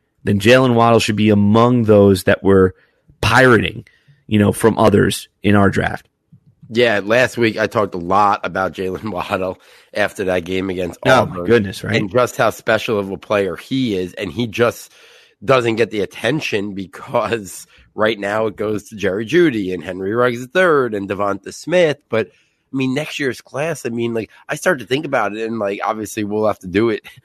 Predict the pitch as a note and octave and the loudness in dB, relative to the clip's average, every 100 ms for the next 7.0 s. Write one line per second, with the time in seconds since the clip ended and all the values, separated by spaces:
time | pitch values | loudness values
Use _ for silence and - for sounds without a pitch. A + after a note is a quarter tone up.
0 | _ _ _ B2 A2 G#2+ G#2+ A2 G2 - | _ _ _ 0 2 2 0 -2 -2 -2
1 | - C3 C#3 A2 G#2 - G#2+ G2+ G2+ G#2+ | 0 2 2 0 -2 -4 -4 -2 0 0
2 | - G#2+ G2 F2+ - B2+ E3+ C3+ G2+ G#2 | 0 -4 -4 -8 -4 -2 0 -2 0 0
3 | F#2+ - - C3 F3 F#3+ A#2+ G2 - - | -2 -6 -6 -2 2 4 4 2 -4 -4
4 | F#3+ F#3+ B2 G2 G2+ E3 E3 - A2 A2 | 0 2 0 0 0 2 0 -4 -4 -2
5 | G#2 G2 - _ _ G#2+ B2 B2 C3 B2+ | -2 -6 -14 _ _ -2 0 4 2 0
6 | - B2 G#2+ G2 - B2+ A2+ G#2 G2+ F#2+ | -2 -2 -4 -10 -14 -6 -2 0 -2 -4